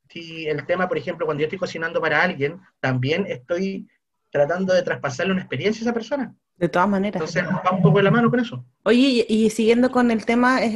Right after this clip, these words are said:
Speaker 2: eh, a mí personalmente me interesa mucho, ¿cómo ves tú el tema de c-, cómo lo hacen las cartas de los bares cerveceros en este momento en Chile a nivel general? Porque tú no solo asesoras en Santiago, sino que también a varios lugares en el sur de Chile.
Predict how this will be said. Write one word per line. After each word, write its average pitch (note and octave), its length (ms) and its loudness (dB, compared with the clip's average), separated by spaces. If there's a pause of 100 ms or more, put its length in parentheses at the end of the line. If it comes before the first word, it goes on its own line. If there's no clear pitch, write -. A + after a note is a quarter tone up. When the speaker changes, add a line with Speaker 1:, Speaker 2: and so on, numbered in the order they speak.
Speaker 2:
eh, F3 840 -8 (440)
a F#3 80 0
mí G3+ 120 2
personalmente G3+ 560 -2
me G#3 60 -2
interesa G3+ 380 -4
mucho, G3+ 400 -6
¿cómo A#3 240 0
ves A#3+ 240 -2
tú B3 400 4
el G3 180 -6
tema G#3+ 380 2
de G#3 640 0 (200)
c-, - 160 -8
cómo A3+ 220 -2
lo A3 100 2
hacen A3+ 460 -2
las G#3 180 -4
cartas G#3+ 560 -2
de G#3 80 -2
los G3+ 120 -4
bares G#3 240 -2
cerveceros G#3 600 -6
en G#3 140 -4
este G#3 220 -6
momento G#3 420 0
en G3 160 -4
Chile G#3 280 0
a G3 40 2
nivel G3+ 240 -4
general? G3 420 -4 (160)
Porque G3+ 220 -2
tú A#3+ 160 0
no B3+ 100 4
solo B3 200 0
asesoras B3 340 -4
en B3 100 2
Santiago, A#3 460 -2
sino G3+ 220 -6
que G3+ 80 -4
también G3 340 -2
a G3+ 80 -2
varios G#3+ 560 2
lugares G#3 340 0
en G#3+ 100 -2
el G3+ 60 -2
sur G3 140 -8
de G#3+ 140 -2
Chile. E3 340 -4